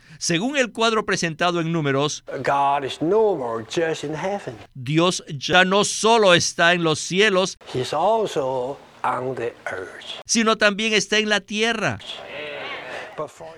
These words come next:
Speaker 1: Pero para poder estar en la tierra, necesitaba de un hombre, un hombre, solo un hombre que fuera su corporificación,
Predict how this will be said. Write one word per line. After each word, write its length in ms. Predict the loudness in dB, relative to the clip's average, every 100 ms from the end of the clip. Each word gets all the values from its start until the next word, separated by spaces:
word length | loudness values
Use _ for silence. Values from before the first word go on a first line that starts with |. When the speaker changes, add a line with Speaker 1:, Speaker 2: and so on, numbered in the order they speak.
| -2
Speaker 1:
Pero 260 | 2 2
para 320 | 2 0 -2 -4 _ _
poder 340 | -4 0 2 2
estar 340 | 0 2 2
en 160 | 2 2
la 120 | -2
tierra, 640 | -2 0 2 2 0 -2 -8 _ _
necesitaba 840 | -6 -4 -2 -4 -4 -4 -2 -2 0
de 140 | 0
un 160 | 0 0
hombre, 480 | 0 -2 -4 -6 -10 _ _ _
un 340 | 2 2 2
hombre, 800 | 0 0 2 0 0 -2 -4 -6 -14 -16
solo 580 | -6 -2 4 4 4 2
un 260 | 0 -2 0
hombre 460 | 2 2 2 2
que 140 | 4 0
fuera 480 | 2 2 4 2 -2
su 500 | -8 -4 0 0 0
corporificación, 1700 | 0 2 2 -2 -2 2 2 0 0 0 0 0 4 4 4 0 -6